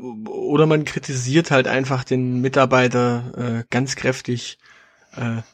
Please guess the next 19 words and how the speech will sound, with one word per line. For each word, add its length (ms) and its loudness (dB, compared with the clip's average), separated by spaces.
der 100 2
es 100 -2
so 80 4
ansonsten 480 4
macht 260 4
und 200 -8
darf's 220 2
dann 140 2
auch 220 -2
machen, 380 -4
weil 280 -2
der 100 0
natürlich 280 2
sagt, 220 2
"Ja, 340 -2
da 100 -2
mach's 280 2
doch 100 -2
selber." 400 2